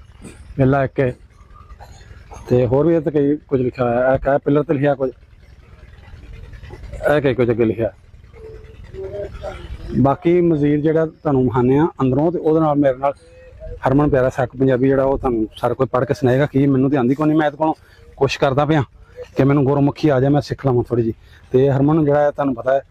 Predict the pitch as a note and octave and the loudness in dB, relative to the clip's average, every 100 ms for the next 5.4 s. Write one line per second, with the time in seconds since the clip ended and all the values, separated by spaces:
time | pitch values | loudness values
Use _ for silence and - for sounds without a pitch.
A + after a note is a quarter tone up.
0 | _ - - - C3 B2+ C#3 C3+ C3 E3+ | _ -20 -18 -4 -4 -2 0 0 2 -2
1 | - - C3+ D3 C#3 D3 - - _ - | -4 -4 0 2 2 0 -4 -8 _ -20
2 | - C#3+ D#3+ E3 B2+ A2 A2+ G#2+ - - | -6 0 2 2 0 2 0 -2 -8 -20
3 | - - C#3+ C#3+ C#3+ C#3+ E3+ - C3 C3 | -8 -2 0 2 2 2 0 -2 -2 0
4 | C3+ D3+ C3 C3 B2+ A#2 - - - A#2+ | 0 0 0 0 0 -2 -6 -10 -2 0
5 | B2 A2+ A#2 | 0 0 0